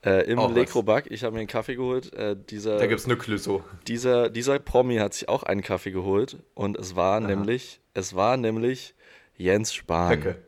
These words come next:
Speaker 2: Oh, was? Also, ja, das ist ja sch-, <laughs> richtig spannend, was du da hast, äh, erzählen kannst.
Speaker 1: Ist weird, oder?
Speaker 2: Und ist er so wie im Fernsehen? Also ist er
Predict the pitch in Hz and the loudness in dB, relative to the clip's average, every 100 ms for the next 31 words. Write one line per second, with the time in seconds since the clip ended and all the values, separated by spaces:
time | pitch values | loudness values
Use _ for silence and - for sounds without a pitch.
0 | _ _ _ _ _ _ _ 143 165 113 | _ _ _ _ _ _ _ 6 6 6
1 | 120 151 - - _ - - 123 185 - | 2 0 -8 -12 _ -4 0 2 0 -2
2 | 185 - 170 156 - - - - - _ | -8 -2 2 2 0 -8 -14 -18 -20 _
3 | _ - - - - 117 - - 98 151 | _ -20 -16 -6 -4 -2 2 4 6 4
4 | 117 - 104 110 98 95 104 - 101 104 | 2 0 -2 0 2 2 0 -2 0 0
5 | 104 - 127 156 - 104 110 110 107 156 | -4 -4 -4 -4 -10 -6 -2 0 4 6
6 | 113 92 104 151 190 123 - - - _ | 4 4 2 0 -2 -6 -6 -14 -20 _
7 | _ _ 123 170 160 143 143 135 - 117 | _ _ 0 2 4 2 2 0 0 -2
8 | 131 175 156 117 120 117 147 135 131 120 | 0 -2 0 0 -2 -2 2 4 2 0
9 | - | -4